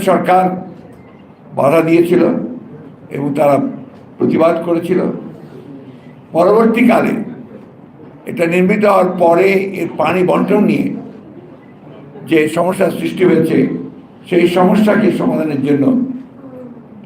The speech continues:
দুর্ভাগ্যজনকভাবে আগের সরকার তারা সেই উদ্যোগ নিতে পারেননি। এটা খুব স্বাভাবিক ছিল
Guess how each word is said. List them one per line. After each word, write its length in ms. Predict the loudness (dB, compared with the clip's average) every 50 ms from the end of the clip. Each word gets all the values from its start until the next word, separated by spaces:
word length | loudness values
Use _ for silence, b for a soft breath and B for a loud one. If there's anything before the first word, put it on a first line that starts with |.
| -20 -20 -20 -20 -20 -20 -20 -20 -20 -16 -2 2
দুর্ভাগ্যজনকভাবে 1040 | 2 4 4 4 2 2 2 0 2 2 4 2 2 0 0 0 2 4 4 4 4 2 2 0 -4 -8 -8 -12 -18 -20 -20 -20 -20 -20 -20 -20 -20 -20 -20 -14 -8 -4 -4
আগের 220 | -2 -2 -2 -4 0 0
সরকার 380 | 0 0 2 2 2 2 4 2 2 0 -4 -8 -12 -16 -20 -20 -20 -20 -20 -20 -20 -20 -20 -20 -20 -20 -20 -20 -20 -20 -16 -8 -4
তারা 220 | -2 0 0 0 -2 -4 -6 -8 -12 -12 -8
সেই 160 | -6 -2 -2 -2 -2 -2 -6 -8 -12 -14 -16 -18 -18 -16 -4 0 0
উদ্যোগ 280 | 2 2 4 2 2 2 0 -2
নিতে 180 | -6 -6 -6 -6 -6 -4
পারেননি। 420 | -4 -2 -2 -2 -2 -4 -6 -8 -10 -12 -14 -16 -18 -20 -20 -20 -20 -20 -20 -20 -20 -20 -20 -20 -20 -20 -20 -20 -20 -20 -20 -20 -20 -20 -20 -20 -20 -20 -20 -14 -4 -2
এটা 160 | 0 0 0 0 2
খুব 120 | 0 0 0 -2 -8 -12 -16 -18 -20 -20 -20 -20 -20 -20 -20 -6 -2
স্বাভাবিক 360 | 2 2 2 2 2 0 -4 -2
ছিল 120 | -2 0